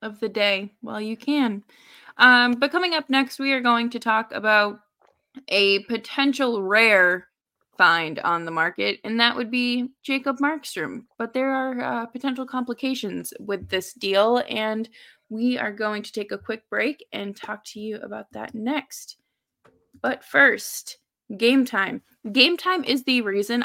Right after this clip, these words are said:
I got to see Mackenzie Weegar's hat trick in person, so thank you so much, Game Time. Um, you shouldn't have to worry when you buy tickets to your next big event.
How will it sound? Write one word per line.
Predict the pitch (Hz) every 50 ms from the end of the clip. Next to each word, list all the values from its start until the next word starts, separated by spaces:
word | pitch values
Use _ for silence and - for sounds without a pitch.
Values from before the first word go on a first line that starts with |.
| -
I | - 196 208 208
got | 208 202 202 -
to | 208
see | 196 - 208
Mackenzie | 202 196 208 - 226 185 190 - 202
Weegar's | 190 180 190 180 190 190 190 185
hat | - 170 175 - -
trick | - 220 220 220 -
in | - 196 196 190
person, | 190 - 180 180 185 - 226 240 247
so | 240 233 202 196
thank | - 202 196 196 208
you | 202
so | 202 - 202 185
much, | 185 180 180 - -
Game | - 226 226 226
Time. | 233 262 254 262 285 302 294 _ - - - - - - _
Um, | - 202 196 190 185 185 185 185 175 - -
you | - 175
shouldn't | 180 - - 240 240 247
have | 226 226
to | -
worry | 214 208 202 208 214 214 220 220 226 - - _ _
when | - - 208 208 202
you | 202 - - 196 202
buy | 190 202 196 190 196
tickets | 190 - 202 202 208 196 - -
to | - -
your | 262 269 262 247
next | 220 196 185 - - - _ -
big | 196 185 202
event. | 190 196 202 208 233 277 269